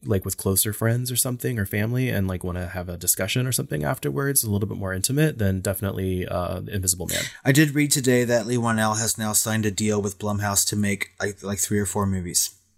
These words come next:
Speaker 2: So
Speaker 1: Well, you know, more power to him.
Speaker 2: Good. I'm, I'm ready for it. Bring it on, man.
Speaker 1: I also wanna mention that, uh, Benjamin Wallfisch did the, uh, music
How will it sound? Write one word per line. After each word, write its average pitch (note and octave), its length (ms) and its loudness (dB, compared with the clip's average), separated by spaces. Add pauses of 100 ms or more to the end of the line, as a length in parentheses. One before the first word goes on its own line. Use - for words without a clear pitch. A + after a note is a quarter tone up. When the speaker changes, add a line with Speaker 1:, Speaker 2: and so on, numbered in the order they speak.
Speaker 2:
So G2 400 0 (180)
Speaker 1:
Well, B2+ 240 4
you B2+ 100 -2
know, D3+ 220 2 (180)
more A#2+ 220 -4
power B2 220 0
to - 160 -4
him. G#2+ 180 -8 (220)
Speaker 2:
Good. B2+ 260 6
I'm, C3+ 240 4
I'm B2+ 180 2
ready C3 140 4
for G#2 180 0
it. - 80 -4
Bring A#2 140 -2
it C3+ 60 0
on, B2 160 0
man. G#2+ 180 2 (500)
Speaker 1:
I B2+ 120 2
also D#3 360 4
wanna A#2 220 2
mention A2 400 2
that, G2+ 320 4
uh, G2+ 180 2
Benjamin G#2+ 400 2
Wallfisch F#2+ 440 0
did G2+ 200 -2
the, F#2+ 280 2
uh, E2+ 100 -2
music G2 400 0